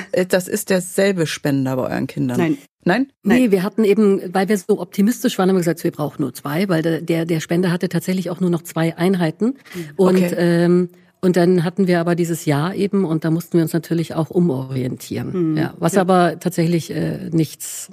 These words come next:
Speaker 3: also nicht schlimm ist.
Speaker 2: Nee. Mhm.
Speaker 1: Und ist das eine Spende, die,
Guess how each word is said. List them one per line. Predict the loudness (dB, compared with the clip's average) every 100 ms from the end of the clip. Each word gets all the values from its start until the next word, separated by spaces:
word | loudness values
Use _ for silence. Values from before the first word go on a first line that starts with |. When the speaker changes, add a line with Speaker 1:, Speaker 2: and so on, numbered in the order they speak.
| -10
Speaker 3:
also | -6 -2
nicht | -4
schlimm | -4 -6
ist. | -8 -12 -10 -4
Speaker 2:
Nee. | -4 -4 -16 _ -12
Mhm. | -12 -12 _ -20 -18 -4
Speaker 1:
Und | 0 0
ist | 0
das | 0 0
eine | 2 2
Spende, | 0 0 2 2 0
die, | -2 -2 0 -2